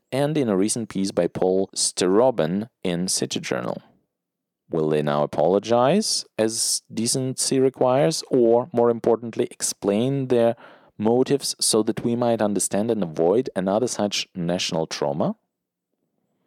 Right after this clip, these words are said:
And another snippet. "This is an exceedingly grave danger, because the real costs of Russiagate are not the estimated twenty-five, forty million spent on the Mueller investigation,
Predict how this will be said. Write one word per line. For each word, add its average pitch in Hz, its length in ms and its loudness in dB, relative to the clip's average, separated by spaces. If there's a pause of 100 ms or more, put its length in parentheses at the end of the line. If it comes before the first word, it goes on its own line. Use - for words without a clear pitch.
(160)
And 87 140 -4
another 80 260 -2
snippet. - 380 -8 (920)
"This - 200 0
is 277 80 4
an 240 140 2
exceedingly 175 920 -2
grave 120 680 0
danger, 104 840 -2
because 120 360 -2
the 123 80 0
real 170 280 4
costs 202 320 0
of 170 100 -2
Russiagate 139 540 2
are 95 80 0
not 104 500 2
the 92 180 0
estimated 90 720 -2
twenty-five, 85 720 -2
forty - 380 -2
million 80 500 -2
spent 82 380 -4
on 87 140 -4
the 85 80 -2
Mueller 123 440 2
investigation, 78 1000 -4